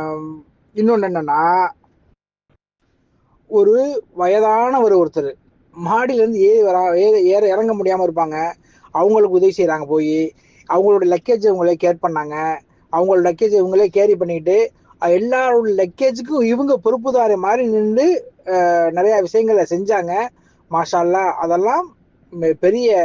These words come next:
பாராட்டுத்துக்குரிய ஒரு விஷயமா இருந்துச்சு. அல்ஹம்துலில்லாஹ். ஐ-, ஐ டபிள்யூ பணி மாஷா அல்லாஹ்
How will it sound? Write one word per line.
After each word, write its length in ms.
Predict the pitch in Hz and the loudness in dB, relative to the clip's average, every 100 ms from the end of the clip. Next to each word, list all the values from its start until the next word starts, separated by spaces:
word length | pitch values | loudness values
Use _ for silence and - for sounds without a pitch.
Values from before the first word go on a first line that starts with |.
| 156 147 - | 0 -4 -2
பாராட்டுத்துக்குரிய 800 | 175 214 202 180 165 180 202 175 | -2 0 -2 -4 0 2 4 2
ஒரு 220 | 156 143 | 2 0
விஷயமா 400 | 143 175 170 156 | -4 -4 -2 -2
இருந்துச்சு. 360 | 143 139 - 143 - _ _ | -6 -12 -12 -12 -12 _ _
அல்ஹம்துலில்லாஹ். 600 | - 147 165 156 147 147 139 _ _ _ | -6 -4 -2 -4 -4 -6 -8 _ _ _
ஐ-, 240 | 156 185 175 | -2 -2 0
ஐ 80 | 208 | 0
டபிள்யூ 580 | 214 208 202 180 165 151 | 0 2 2 0 -2 -2
பணி 360 | 175 190 262 254 160 | -2 -2 -2 -6 -8
மாஷா 280 | 165 170 185 180 | -6 -4 -2 0
அல்லாஹ் 280 | 202 220 | 0 -2